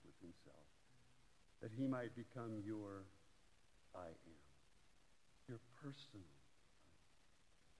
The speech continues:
And to that end we pray. Father God, we ask that your truth, the word of the gospel,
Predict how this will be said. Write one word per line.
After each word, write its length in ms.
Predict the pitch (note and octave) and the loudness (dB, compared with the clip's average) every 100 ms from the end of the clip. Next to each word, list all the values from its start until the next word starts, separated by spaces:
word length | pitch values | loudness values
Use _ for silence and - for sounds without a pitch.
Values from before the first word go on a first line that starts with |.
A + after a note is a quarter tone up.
| - - - - - - - | -14 -14 -16 -14 -14 -2 2
And 80 | B2+ | 8
to 60 | |
that 180 | C3 C3 | 10 12
end 200 | C3 C3+ | 12 12
we 80 | B2+ | 12
pray. 220 | B2+ B2 A#2+ | 10 8 10
Father 220 | C#3 C#3 | 12 12
God, 280 | C3+ C3 C3 | 12 12 12
we 160 | C3 B2 | 12 12
ask 220 | C#3+ D#3 - | 12 10 4
that 100 | A2 | 4
your 200 | C3 C3+ A2+ - | 6 6 4 10
truth, 260 | E3 G3+ - | 12 12 8
the 80 | C#3+ | 6
word 320 | B2 D3 E3 | 10 12 12
of 80 | C#3 | 10
the 80 | A#2 | 8
gospel, 600 | C#3 D3+ - - C#3+ | 8 8 6 6 8